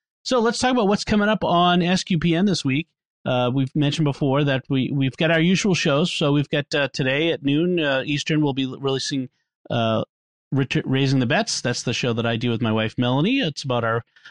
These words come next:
uh, family, raising our kids, and, uh, some ideas of things that we do as a family. And, uh, we, we talk a lot about cooking 'cause we love to cook. We are a cooking family. And, uh, we are, uh,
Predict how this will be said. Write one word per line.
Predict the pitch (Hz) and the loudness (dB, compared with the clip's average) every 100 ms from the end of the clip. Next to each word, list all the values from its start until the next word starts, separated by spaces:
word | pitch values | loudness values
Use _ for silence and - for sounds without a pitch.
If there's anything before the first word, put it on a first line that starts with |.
| - | -12
uh, | - 117 | -6 -6
family, | - 147 156 170 185 | -4 0 2 2 2
raising | 160 143 147 147 | 2 2 2 0
our | |
kids, | 127 190 180 175 151 | -2 0 0 0 -2
and, | - 127 123 120 117 - _ _ - | -2 0 0 0 -2 -8 _ _ -8
uh, | 127 123 131 | -2 0 0
some | - 262 | 0 2
ideas | 196 147 147 170 214 | 2 2 2 2 2
of | 185 123 | 0 -2
things | - 147 147 | 0 0 2
that | 143 | 0
we | 139 | 0
do | 156 165 170 | 2 2 2
as | 156 | 0
a | |
family. | 156 165 165 180 185 - 143 | 0 0 0 0 0 -2 0
And, | 143 143 139 | 0 0 0
uh, | 131 | 0
we, | 139 | 0
we | - 131 | -2 -2
talk | 147 123 | -2 0
a | |
lot | 123 | 0
about | 135 139 - | 0 -2 -2
cooking | 180 165 180 220 - | -2 0 0 -2 -6
'cause | 117 | -12
we | 107 | -8
love | 117 120 | -6 -6
to | 120 | -4
cook. | 170 180 _ _ - | -2 -2 _ _ -6
We | 120 | -2
are | 120 | -2
a | 110 | -2
cooking | - 147 - 139 | -6 -10 -4 -4
family. | 147 139 131 180 - _ - _ | -2 0 0 0 -4 _ -20 _
And, | 135 131 127 123 | -4 0 0 0
uh, | 131 120 120 - _ _ - | 0 0 -2 -6 _ _ -6
we | 127 131 - | -2 0 0
are, | 127 123 123 123 - _ - | -2 0 0 0 -2 _ -6
uh, | 123 | -4